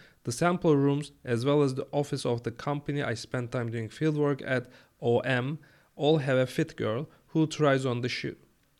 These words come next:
The standardization is such that when Anna, the company's fit girl on Dongguan,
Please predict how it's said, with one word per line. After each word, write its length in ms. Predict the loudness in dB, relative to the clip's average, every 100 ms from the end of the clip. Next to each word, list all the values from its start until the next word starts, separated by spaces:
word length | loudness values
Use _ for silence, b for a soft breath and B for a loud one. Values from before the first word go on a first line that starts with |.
| _ _ b b b b -6
The 80 |
standardization 840 | -2 2 4 4 2 2 2 2 -2
is 120 | -2
such 320 | 0 0 0 -2
that 220 | -2 0
when 220 | -4 -4 0
Anna, 460 | 0 2 0 -2 -8 -10
the 80 |
company's 520 | 0 0 0 -2 -4 -2
fit 200 | -4 0
girl 260 | 2 2
on 160 | 0 0
Dongguan, 500 | 0 2 0 -2